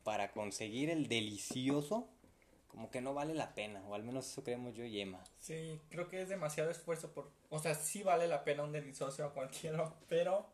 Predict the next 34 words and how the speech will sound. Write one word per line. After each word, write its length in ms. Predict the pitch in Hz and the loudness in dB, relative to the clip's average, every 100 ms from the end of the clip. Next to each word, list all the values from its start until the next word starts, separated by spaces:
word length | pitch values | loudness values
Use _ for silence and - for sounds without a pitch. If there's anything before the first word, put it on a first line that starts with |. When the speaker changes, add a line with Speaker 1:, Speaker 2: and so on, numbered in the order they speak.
| - | -8
Speaker 2:
es 160 | 160 156 | -6 -4
demasiado 420 | 175 147 139 143 | -4 -4 -2 -2
esfuerzo 420 | 151 - 151 151 156 | -2 0 0 0 -4
cuando 240 | 135 123 | -4 -6
te 60 | 127 | -14
esfuerzas 420 | - 135 - 156 | -8 -8 -6 -8
demasiado, 540 | 143 143 - 143 151 | -8 -10 -4 -2 -2
que 80 | 147 | -8
pagas, 500 | - 139 143 143 143 | -2 2 4 2 -2
llevas, 360 | 143 135 139 135 | -4 -4 -4 -2
viajas 420 | 139 131 139 - | -4 -2 -4 -6
y 40 | 143 | -2
todo. 360 | 156 185 233 - - | 2 2 2 -4 -6
Speaker 1:
Aquí, 240 | - 147 | 2 4
aquí 220 | 131 131 | 4 4
es 60 | 120 | 4
donde 380 | 143 147 120 110 - | 6 6 6 4 2
ponen, 340 | 123 123 120 | 2 2 2
en 100 | 123 | 2
el 140 | 127 131 | 2 4
minuto 400 | 139 151 - 214 | 2 2 0 0
no 140 | 214 | 2
sé 160 | 220 220 | 0 2
cuál, 320 | 185 202 226 - - - | 4 4 2 -6 -10 -2
Emma 260 | 147 185 | 4 4
dijo 220 | 185 185 190 | 4 4 2
muchas 320 | 185 185 185 | 0 -2 -4
cosas 300 | - 175 185 | -4 -4 -4
sin 160 | 170 135 | -4 -4
sentido. 380 | 123 113 147 | -4 0 2
Speaker 2:
<laughs> 1300 | 147 226 - 440 381 - 302 240 - - - - - - | 4 4 10 10 8 -2 -4 -4 -4 -8 -12 -12 -12 -6
Deja 360 | 160 156 226 | -4 2 4
de 120 | 185 156 | 4 2
criticarme, 720 | 156 151 151 170 175 170 | -6 -8 2 2 2 -2